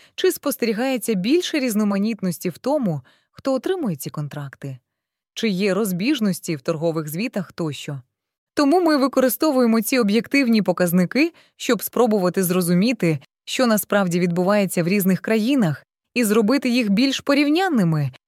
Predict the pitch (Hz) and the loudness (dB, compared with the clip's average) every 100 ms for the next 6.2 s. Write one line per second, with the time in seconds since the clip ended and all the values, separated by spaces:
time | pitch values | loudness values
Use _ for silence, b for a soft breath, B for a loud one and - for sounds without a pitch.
0 | _ 359 320 - 339 - 247 247 254 349 | _ -2 0 2 2 2 2 0 2 0
1 | - 262 247 196 - 190 175 202 185 - | 2 0 2 0 0 -2 0 0 0 0
2 | 196 196 - 196 180 170 180 165 190 208 | 0 0 2 2 2 0 -2 0 0 2
3 | 226 269 - 196 170 B _ _ 294 320 | 2 0 0 0 0 B _ _ 2 2
4 | 269 175 151 180 269 262 202 - 226 202 | 2 0 -2 -2 0 2 0 0 -2 2
5 | 214 247 240 160 156 151 208 226 311 349 | 2 2 2 0 0 0 0 2 0 0
6 | 165 | -2